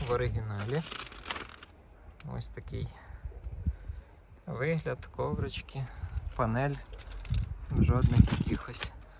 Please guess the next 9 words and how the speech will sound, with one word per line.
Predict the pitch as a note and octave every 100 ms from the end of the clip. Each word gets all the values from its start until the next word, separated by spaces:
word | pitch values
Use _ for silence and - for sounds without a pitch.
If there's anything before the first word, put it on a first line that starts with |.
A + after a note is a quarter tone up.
| - -
дефектів, | C3 A#2 - D3 - - C3
жодних | A#2+ B2 B2 -
пошкоджень | B2 - B2+ C3 B2 A#2 A2 A2+
абсолютно | A#2+ - B2 A#2 C#3+ C#3+ A#2+
немає. | A2+ A2 G2+ G2+
Дуже-дуже | G#2+ B2 A#2+ A2+ A2+ G#2+ A2
гарно | A2 A2 G#2 G#2+ - - - - -
збережено | C3 A#2 A2+ A2+ A2 G#2+ G#2 G#2
виглядає. | G#2+ G#2 A2 G#2 D#3 E3 D3+